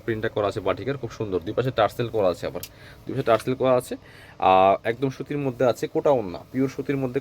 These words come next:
কোটা ওড়না পাচ্ছেন। চলেন বাকি কালারগুলো দেখাই দিব। প্রত্যেকটা কালার সুন্দর, যার যেটা পছন্দ হবে নিয়ে নেবেন। আমাদের কিন্তু হোলসেল শোরুম, আপনারা হোলসেল রিটেল দুইভাবে নিতে পারবেন, ঠিক আছে? আজকে প্রাইস দিব, এটা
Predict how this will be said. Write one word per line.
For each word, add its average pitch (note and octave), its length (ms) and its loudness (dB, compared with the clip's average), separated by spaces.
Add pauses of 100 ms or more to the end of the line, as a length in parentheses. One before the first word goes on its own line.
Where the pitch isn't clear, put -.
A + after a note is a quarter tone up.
কোটা - 200 -2
ওড়না C3 220 2
পাচ্ছেন। - 220 -4 (120)
চলেন A2 180 0 (100)
বাকি G2 220 -2
কালারগুলো A2+ 400 6
দেখাই G2+ 260 0
দিব। G2+ 100 -6 (540)
প্রত্যেকটা E3+ 520 -2
কালার B2 280 6
সুন্দর, A2+ 260 0 (120)
যার A#2 240 6
যেটা B2 220 0
পছন্দ C3 300 -6
হবে C3 160 -2
নিয়ে A2+ 140 0
নেবেন। F#2+ 240 -2
আমাদের B2+ 220 0
কিন্তু C3+ 180 -6
হোলসেল A#2+ 340 2
শোরুম, A2 200 0 (400)
আপনারা C3 280 2
হোলসেল C3 400 4
রিটেল D3 280 2
দুইভাবে A#2+ 380 2
নিতে A2+ 200 0
পারবেন, F2 300 0
ঠিক - 160 -8
আছে? - 100 -20 (560)
আজকে - 260 -2
প্রাইস B2+ 260 8
দিব, D3 100 0 (120)
এটা C#3 120 2